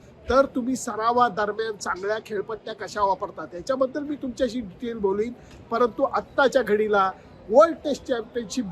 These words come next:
जिंकलेल्या दक्षिण आफ्रिकन संघाचा आत्मविश्वास दुणवलेला होता.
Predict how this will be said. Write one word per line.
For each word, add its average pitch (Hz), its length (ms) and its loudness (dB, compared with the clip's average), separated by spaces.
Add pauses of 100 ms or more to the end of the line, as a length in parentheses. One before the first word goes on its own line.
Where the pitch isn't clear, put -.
जिंकलेल्या 226 600 -4 (120)
दक्षिण 220 300 -6
आफ्रिकन 220 400 -8
संघाचा 202 520 -6 (120)
आत्मविश्वास 214 880 -4
दुणवलेला 220 520 0
होता. 240 360 -2